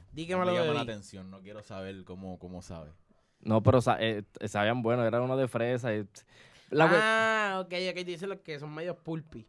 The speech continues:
Speaker 3: Exacto, exacto,
Speaker 1: Ok,
Speaker 3: sabían
Speaker 1: ok.
Speaker 3: bien.
Speaker 1: Ah,
Speaker 3: Pero
Speaker 1: algunos, porque no todos saben bueno, déjame decirte. No.
Speaker 3: Pero la cuestión es que hay cosas que realmente Dios hace,
Speaker 1: Claro.
Speaker 3: que realmente uno no, no, no, no es para uno, eh,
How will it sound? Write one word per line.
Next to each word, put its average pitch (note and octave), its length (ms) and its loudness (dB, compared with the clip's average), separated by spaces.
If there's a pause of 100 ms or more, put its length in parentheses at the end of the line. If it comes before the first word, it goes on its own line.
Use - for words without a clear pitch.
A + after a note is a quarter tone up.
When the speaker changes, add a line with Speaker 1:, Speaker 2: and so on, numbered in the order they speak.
(100)
Speaker 3:
Exacto, B2 680 4
exacto, B2 400 6
Speaker 1:
Ok, A2 60 4
Speaker 3:
sabían B2+ 320 6
Speaker 1:
ok. C#3+ 60 -4
Speaker 3:
bien. A#2+ 160 0 (180)
Speaker 1:
Ah, D3+ 100 0
Speaker 3:
Pero F3+ 120 10
Speaker 1:
algunos, G#3+ 500 6
porque F3 160 0
no D#3+ 140 0
todos G3+ 220 0
saben F3 280 0
bueno, E3+ 260 -2
déjame D#3 260 0
decirte. D#3 720 -6 (280)
No. A#2+ 180 -8
Speaker 3:
Pero F3 340 6 (100)
la C3+ 160 6
cuestión E3+ 300 4
es A3+ 120 0
que D#3 320 -2 (720)
hay D#3+ 160 2
cosas G3+ 380 0
que C#3 140 -2
realmente D#3+ 440 2
Dios C3+ 280 -2
hace, A#2+ 340 -2 (200)
Speaker 1:
Claro. G#2+ 460 -12
Speaker 3:
que A2+ 120 -4
realmente A#2+ 500 -2
uno A#2 200 -2
no, A#2+ 260 -2
no, A2+ 320 0
no, A2 380 0
no A2 360 0
es B2+ 260 -2 (100)
para A2+ 260 2
uno, A2+ 500 -4 (340)
eh, F#2+ 480 -8